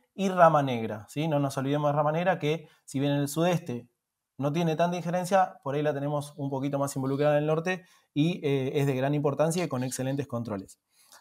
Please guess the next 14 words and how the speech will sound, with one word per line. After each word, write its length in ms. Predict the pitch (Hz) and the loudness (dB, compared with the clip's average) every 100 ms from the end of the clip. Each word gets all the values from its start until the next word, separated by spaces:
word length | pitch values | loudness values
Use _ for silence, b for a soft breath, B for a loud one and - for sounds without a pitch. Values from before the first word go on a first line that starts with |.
| b b - | b b 4
Además, 500 | 139 165 240 254 - | 6 12 12 10 0
en 160 | 151 143 | 0 4
caso 880 | 170 170 180 160 139 131 127 127 123 | 6 4 6 6 6 4 4 4 2
de 120 | 127 | 2
haber 160 | 131 160 | 4 6
malezas 400 | 156 160 156 143 | 4 2 0 -2
emergidas 640 | 131 139 - 175 143 - - | -2 -2 0 2 4 2 0
al 100 | 120 | -2
momento 320 | 123 151 165 | 0 -2 2
de 100 | 151 | 2
la 100 | 139 | 2
aplicación, 720 | 131 131 147 147 175 175 175 b b b b b _ _ _ | 0 0 0 2 2 2 0 b b b b b _ _ _
recomendamos 840 | 143 160 170 160 160 170 196 196 151 | 2 4 6 4 6 4 4 4 4
adicionar 600 | 143 - 151 135 - | 2 2 4 4 4